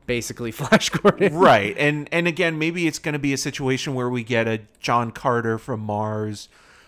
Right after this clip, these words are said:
Speaker 2: or, I mean, if it was live action, especially, um, or Valerian, where, like, those, the source material for those things inspired everything that came down the line from Star Wars and Star Trek and everything else.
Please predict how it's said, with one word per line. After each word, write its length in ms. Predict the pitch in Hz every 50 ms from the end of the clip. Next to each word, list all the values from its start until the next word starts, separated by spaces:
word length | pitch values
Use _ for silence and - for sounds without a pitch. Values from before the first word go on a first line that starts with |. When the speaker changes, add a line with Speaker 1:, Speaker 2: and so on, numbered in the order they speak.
| _ _ _
Speaker 2:
or, 640 | - - 113 110 110 107 107 107 104 104 104 104 - -
I 40 | 131
mean, 140 | 139 143
if 100 | 135 123
it 40 | 147
was 160 | 131 117 113
live 240 | 117 107 104 107 107
action, 320 | 110 107 107 - - 127 113
especially, 580 | - - 123 110 - 123 113 107 107 107 -
um, 480 | - 110 107 107 107 104 104 104 101 101 - _ _ _ _ _ _ _ _ _ _ _ _ _ _ _ _ _ _ _ -
or 380 | 127 123 117 113 107 107 107 104 104
Valerian, 600 | 117 113 127 113 113 113 120 117 113 107 107 107 107
where, 240 | 113 113 113 110
like, 220 | 110 110 104 - - - - - - - _ _
those, 640 | 139 139 123 143 131 131 131 131 127 117 - - - _ _ -
the 140 | 131 120 123
source 400 | - - - 185 208 208 - -
material 420 | 170 143 - - 151 143 131 123
for 160 | 117 - 135
those 240 | 120 117 117 113 -
things 460 | - 135 120 117 120 113 101 - - _ -
inspired 920 | 123 120 117 107 - - - 135 123 135 131 127 117 113 113 110 104 107 - _ _ - - - _ _ _ -
everything 400 | 127 127 127 131 117 - 127 117
that 100 | 113 113
came 260 | - - 135 123 117
down 160 | 113 110 107
the 80 | 107 107
line 540 | 107 110 110 113 110 110 107 107 107 107 104
from 580 | - - - 143 127 127 127 123 120 117 113
Star 420 | 110 - - - - 113 113 110 110
Wars 540 | 110 110 107 107 110 110 110 107 107 107 110
and 140 | 110 107
Star 280 | - - - 120 110 110
Trek 340 | 101 - - 120 107 107 -
and 80 | 123 113
everything 320 | 107 110 107 - 127 127
else. 400 | 143 151 147 139 131 131 - -